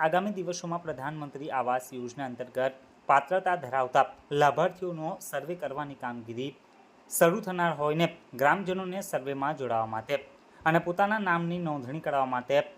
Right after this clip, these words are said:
વિસ્તૃત સમજણ આપવામાં આવી હતી. પંદરમાં નાણાપંચ અંતર્ગત વિલેજ ડેવલપમેન્ટ પ્લાન્ટ અંતર્ગત ગ્રામ્ય કક્ષાએ કરવાના થતા કામોનું ગ્રામજનોની હાજરીમાં પ્લાનિંગ કરી તાલુકા કક્ષાએ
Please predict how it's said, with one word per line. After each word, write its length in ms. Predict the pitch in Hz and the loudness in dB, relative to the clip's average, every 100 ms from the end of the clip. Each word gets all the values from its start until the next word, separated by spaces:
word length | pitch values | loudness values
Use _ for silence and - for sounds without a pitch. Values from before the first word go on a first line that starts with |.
| - 139 | -6 -4
વિસ્તૃત 460 | 135 147 - 180 180 185 208 | -2 -4 -8 -8 0 2 2
સમજણ 340 | 165 143 127 135 | -4 -6 -6 -8
આપવામાં 320 | 123 117 113 | -8 -8 -8
આવી 200 | 110 113 | -10 -6
હતી. 160 | 139 131 - - - - 170 | -6 -6 -10 -20 -20 0 4
પંદરમાં 460 | 175 202 214 226 | 6 6 4 2
નાણાપંચ 440 | 190 170 165 180 175 | 2 2 2 -2 -2
અંતર્ગત 500 | 170 160 165 151 151 165 170 - - | -6 -2 2 4 6 6 4 0 -4
વિલેજ 260 | 139 143 175 | 0 2 2
ડેવલપમેન્ટ 720 | 170 156 147 143 139 143 160 | 2 0 0 -4 -6 -6 -8
પ્લાન્ટ 300 | - 127 131 - | -4 -4 -4 -6
અંતર્ગત 500 | 123 131 123 131 135 151 127 | -6 -4 -2 -2 -2 -4 -2
ગ્રામ્ય 300 | 117 117 113 | -2 -2 -8
કક્ષાએ 440 | 110 - 131 127 | -12 -4 0 2
કરવાના 420 | 143 123 113 107 107 | 0 -6 -6 -6 -8
થતા 260 | 113 117 131 - | -6 -2 -2 -2
કામોનું 400 | 110 117 147 139 - - - 123 | -6 -2 -2 -2 -6 -20 -16 0
ગ્રામજનોની 640 | 131 143 160 180 208 175 | 4 4 2 -2 -2 -2
હાજરીમાં 560 | 131 113 123 139 143 147 - - | -4 -4 -4 2 2 2 -14 -2
પ્લાનિંગ 340 | 147 139 170 196 | 4 4 2 2
કરી 180 | 175 180 180 - - - | 6 6 2 -10 -6 4
તાલુકા 340 | 151 190 220 190 | 4 4 0 -2
કક્ષાએ 400 | - - 160 | -4 0 2